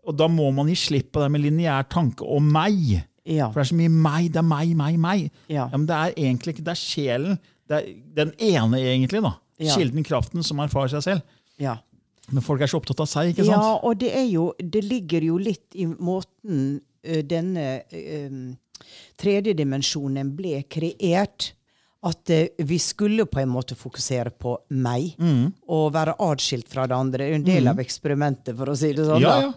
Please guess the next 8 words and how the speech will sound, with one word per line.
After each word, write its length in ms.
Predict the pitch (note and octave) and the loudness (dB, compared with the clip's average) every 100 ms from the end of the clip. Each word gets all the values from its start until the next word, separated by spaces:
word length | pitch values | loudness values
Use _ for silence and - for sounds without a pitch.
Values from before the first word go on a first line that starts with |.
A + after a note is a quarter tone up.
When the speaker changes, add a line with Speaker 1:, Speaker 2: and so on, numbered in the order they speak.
| - | -2
Speaker 1:
ja. 140 | D3 - _ _ _ - | -2 -4 _ _ _ -4
Speaker 2:
Og, 420 | F3 E3 D#3+ E3+ - | 2 4 4 2 2
og 160 | D#3+ - | 0 2
etter 600 | F#3 - _ - D3+ C#3+ C#3+ | -2 -4 _ 0 2 2 2
hvert 340 | E3+ - - | -4 -4 -8
som 380 | - D3 C3 C3 | -4 -2 -2 -2
man 540 | C3 C3 B2+ C3+ B2+ | -2 -2 0 -2 -2
ble 440 | D3 C#3+ A#2+ A#2 | -2 -2 0 -2